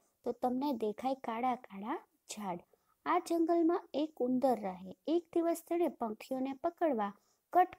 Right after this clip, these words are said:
કટ પાથરી. શિકારી દાણા ચરવા નીચે આવ્યા. પંખીઓના જંગલમાં ઝાડમાં ફસાયા અને પંખીઓ એક સાથે ઉડ્યા. રાજી રાજી દૂર એક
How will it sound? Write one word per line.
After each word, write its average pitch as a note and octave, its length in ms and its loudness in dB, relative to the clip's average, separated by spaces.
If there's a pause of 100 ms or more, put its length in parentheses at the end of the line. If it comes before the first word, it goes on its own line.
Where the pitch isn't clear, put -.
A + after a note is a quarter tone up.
કટ C#4+ 180 -2
પાથરી. F#3 560 -6 (360)
શિકારી D#4+ 720 0 (240)
દાણા B3+ 460 0 (840)
ચરવા E4+ 300 4
નીચે C#4+ 460 -2
આવ્યા. F#3+ 420 -4 (160)
પંખીઓના D#4+ 640 -2
જંગલમાં C4 600 -6
ઝાડમાં A3 500 -8
ફસાયા F#3+ 560 -6 (640)
અને B3+ 140 -4
પંખીઓ D#4+ 520 0
એક C4+ 240 0
સાથે C4 420 -4 (100)
ઉડ્યા. B3+ 420 -2 (100)
રાજી C#4 420 -2
રાજી A3 500 -6
દૂર E4 220 0
એક D#4+ 160 -2